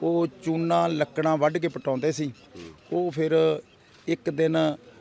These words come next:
ਜੋਧਪੁਰ ਦੇ ਨਗਰ ਦੇ ਵਿੱਚ ਆ ਕੇ ਸਤਾਰਾਂ ਸੌ ਤੀਹ ਦੇ ਵਿੱਚ ਆਏ ਤੇ ਉਹਨੇ ਆਪਦਾ ਦੀਵਾਨ ਭੇਜਿਆ ਗਿਰਦਰ ਜੀ ਨੂੰ। ਉਹ ਜਦੋਂ ਆਇਆ ਤੇ ਉਹਨੇ ਆਖਿਆ ਵੀ "ਮੈਂ ਲੱਕੜਾਂ ਵੱਢਣੀਆਂ ਹੈ।" ਖੇਜੜੀ ਦਾ ਦਰਖਤ ਸੀ ਜੰਡ ਦੇ।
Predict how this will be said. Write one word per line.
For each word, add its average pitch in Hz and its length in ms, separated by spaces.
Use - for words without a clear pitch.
ਜੋਧਪੁਰ 156 460
ਦੇ 151 120
ਨਗਰ 139 320
ਦੇ 147 140
ਵਿੱਚ 135 200
ਆ 135 120
ਕੇ 147 120
ਸਤਾਰਾਂ 143 380
ਸੌ 131 100
ਤੀਹ 156 260
ਦੇ 151 100
ਵਿੱਚ 135 200
ਆਏ 143 260
ਤੇ 151 420
ਉਹਨੇ 165 260
ਆਪਦਾ 143 300
ਦੀਵਾਨ 131 340
ਭੇਜਿਆ 139 440
ਗਿਰਦਰ 139 280
ਜੀ 151 160
ਨੂੰ। 151 160
ਉਹ 175 180
ਜਦੋਂ 160 240
ਆਇਆ 147 280
ਤੇ 151 140
ਉਹਨੇ 151 140
ਆਖਿਆ 143 220
ਵੀ 139 100
"ਮੈਂ 143 120
ਲੱਕੜਾਂ 131 340
ਵੱਢਣੀਆਂ 147 360
ਹੈ।" 123 60
ਖੇਜੜੀ 143 420
ਦਾ 151 100
ਦਰਖਤ 131 320
ਸੀ 151 80
ਜੰਡ 135 320
ਦੇ। 135 160